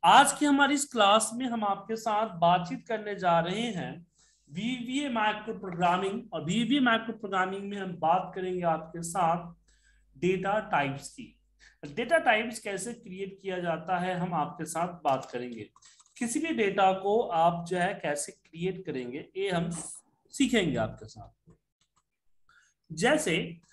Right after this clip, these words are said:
अ, मैंने यहाँ पे लिखा कि dim R as a integer, तो क्या है यार? देखिए, dim का full form होता है dimension। आर की जगह पे आप X, Y, Z, एबीसीडी, अपना नाम, अपना girlfriend का नाम,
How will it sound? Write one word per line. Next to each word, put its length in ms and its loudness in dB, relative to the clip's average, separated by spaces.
अ, 440 4
मैंने 260 0
यहाँ 220 2
पे 180 -4
लिखा 580 0
कि 40 -8
dim 440 -4
R 280 4
as 220 0
a 440 -4
integer, 560 -2
तो 80 -10
क्या 320 2
है 220 0
यार? 220 -10
देखिए, 160 -2
dim 420 0
का 120 0
full 160 -4
form 300 -2
होता 240 -4
है 120 -4
dimension। 680 -4
आर 360 8
की 160 -6
जगह 340 -2
पे 160 -6
आप 280 4
X, 280 -6
Y, 200 -2
Z, 300 -4
एबीसीडी, 500 -4
अपना 240 -4
नाम, 340 -2
अपना 180 -2
girlfriend 460 -2
का 60 -2
नाम, 420 2